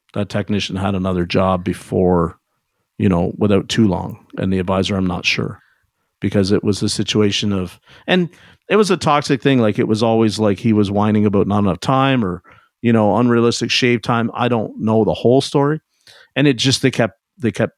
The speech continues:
picking back and forth at one another, and management didn't step in and say, "Okay,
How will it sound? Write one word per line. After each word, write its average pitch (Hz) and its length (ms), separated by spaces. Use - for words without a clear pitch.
picking 190 300
back 87 240
and 98 100
forth 202 240
at 135 80
one 95 120
another, 90 380
and 104 460
management 110 480
didn't 110 220
step 104 340
in 110 120
and 101 140
say, 92 340
"Okay, 98 500